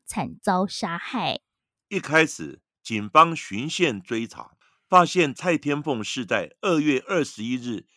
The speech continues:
Speaker 2: 下午两点钟左右，坐上钱大伯所开的七人座修理车到了学校载孩子，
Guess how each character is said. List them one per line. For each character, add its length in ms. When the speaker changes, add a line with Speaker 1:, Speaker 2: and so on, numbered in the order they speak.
Speaker 2:
下 320
午 140
两 320
点 200
钟 240
左 240
右， 260
坐 200
上 300
钱 340
大 280
伯 400
所 360
开 240
的 120
七 380
人 280
座 340
修 260
理 180
车 380
到 160
了 120
学 240
校 380
载 300
孩 360
子， 300